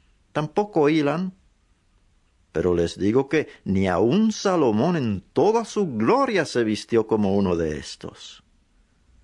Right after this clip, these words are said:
Bueno, pues, si Dios viste así a la vegetación del campo que hoy está aquí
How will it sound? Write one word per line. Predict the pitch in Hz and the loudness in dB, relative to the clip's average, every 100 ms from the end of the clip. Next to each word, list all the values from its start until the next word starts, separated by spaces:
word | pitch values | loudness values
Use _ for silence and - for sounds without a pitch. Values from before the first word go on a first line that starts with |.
| _ _ _ | _ _ _
Bueno, | - 110 117 143 120 82 | -4 2 4 2 0 -2
pues, | - 76 - - - _ _ _ | -2 -2 -4 -16 -20 _ _ _
si | - 80 | -12 -4
Dios | 82 113 110 73 | 0 2 0 -4
viste | 95 147 - - 107 | 0 0 -2 -4 -2
así | - 127 131 143 _ _ _ _ | -2 -8 -12 -14 _ _ _ _
a | - | -4
la | 95 | 0
vegetación | 90 92 92 87 - 107 123 | 0 -2 -4 -6 -4 -2 0
del | 110 92 85 | 2 0 0
campo | 110 117 101 92 | -2 -2 -4 -6
que | - 92 | -2 0
hoy | 101 107 | 2 2
está | - - | 0 -4
aquí | 82 - 98 | -4 -4 -6